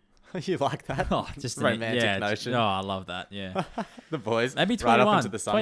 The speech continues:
Speaker 2: Twenty-one. But
Speaker 1: Wimby and French?
Speaker 2: Wimby and French for another year. Probably another ten years for Raf at,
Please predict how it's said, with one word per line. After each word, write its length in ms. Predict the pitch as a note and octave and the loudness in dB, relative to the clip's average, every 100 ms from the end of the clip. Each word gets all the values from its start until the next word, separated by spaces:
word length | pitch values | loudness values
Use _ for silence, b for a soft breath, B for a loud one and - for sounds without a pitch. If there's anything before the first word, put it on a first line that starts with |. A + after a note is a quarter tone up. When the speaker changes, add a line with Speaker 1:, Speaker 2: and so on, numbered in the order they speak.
| G#2 | 4
Speaker 2:
Twenty-one. 280 | C#3+ G#2+ F#2+ - - C3+ | 2 0 -10 -20 -20 -4
But 180 | C#3+ C#3+ | 2 2
Speaker 1:
Wimby 200 | C#3+ C#3 | 4 2
and 120 | C3 | 2
French? 320 | D3 G#3 - | -2 -2 -4
Speaker 2:
Wimby 240 | D3 D#3+ D3+ | -6 -4 -4
and 100 | C3 | -4
French 320 | B2 C3 - | -4 -4 -4
for 80 | C3 | -4
another 220 | A#2+ A2 | -2 -2
year. 240 | G2+ A2+ | -2 -2
Probably 260 | B2 C#3 B2+ | -2 -2 0
another 180 | A2+ G2+ | -2 -4
ten 320 | - G#2 G#2+ | -6 -6 -4
years 180 | G#2 G2 | -4 -6
for 140 | F#2+ | -6
Raf 260 | F#2 G2 | -4 -4
at, 100 | - | -6